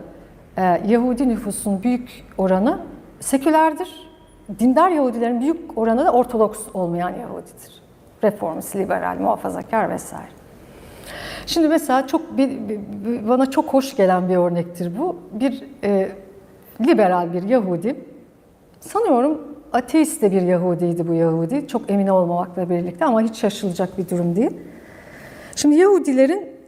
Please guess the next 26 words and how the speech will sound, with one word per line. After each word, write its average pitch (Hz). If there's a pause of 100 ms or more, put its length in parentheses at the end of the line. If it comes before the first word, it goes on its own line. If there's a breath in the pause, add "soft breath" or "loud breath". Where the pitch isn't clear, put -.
(300)
e, 214 (240)
şu -
anda 294
da 240
içinde 262 (220)
bulunduğumuz 226
dönem 302
Yahudiler 254
için 349
Pesah -
dönemidir. 165 (380)
Pesah 202
bayramını 165
kutlarlar. - (380)
İşte 220
bizim 220
geleneğimizde 202
fısıh, 196 (100)
hamursuz 196
ya 185
da 220
mayasız 180
ekmek 175
bayramı 92
denilen 190
bayram. 208